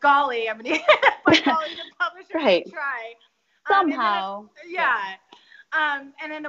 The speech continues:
Speaker 1: you know, writers were coming out. Roxane Gay was sharing her advance numbers. They're much, much lower. You know, I think one was fifteen thousand dollars, and they were,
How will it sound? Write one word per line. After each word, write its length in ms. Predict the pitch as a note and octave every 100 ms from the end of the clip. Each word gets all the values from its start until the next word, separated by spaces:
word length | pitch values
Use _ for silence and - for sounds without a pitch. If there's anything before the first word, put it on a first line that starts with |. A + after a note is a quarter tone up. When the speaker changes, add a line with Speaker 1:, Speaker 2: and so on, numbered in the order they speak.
| D4
Speaker 1:
you 160 | C#4+ D4
know, 140 | C4+
writers 560 | C4 C4 C4+ C4+ C4 - _ -
were 140 | B3
coming 320 | - C#4 B3
out. 300 | A#3 A3 A3
Roxane 400 | A3+ A3+ B3+ A3
Gay 320 | B3+ C4+ C4
was 120 | B3+ B3+
sharing 460 | - B3+ A#3+ A#3
her 240 | A3+ A#3+ A#3
advance 420 | A3 A3 A3 A#3
numbers. 360 | A3 G#3+ G#3
They're 280 | G#3 G3 G3 G#3
much, 360 | A3 A3+ A#3 A3+
much 200 | G#3+ G3
lower. 640 | A#3+ A#3 A#3 A3+ G#3+ G#3+ G#3+ _ _ _ G#3+
You 60 |
know, 220 | G#3+ G3+ G3
I 80 | G#3
think 200 | G#3+ G3+
one 180 | G#3 G3
was 140 | G3
fifteen 380 | A#3 A#3 A#3+ G#3+
thousand 400 | G#3+ G3+ G3+ G3+
dollars, 760 | G3 F#3+ G3 F#3+ F#3+ F#3 F#3
and 160 | F#3+ F#3
they 80 | F#3
were, 160 | F#3+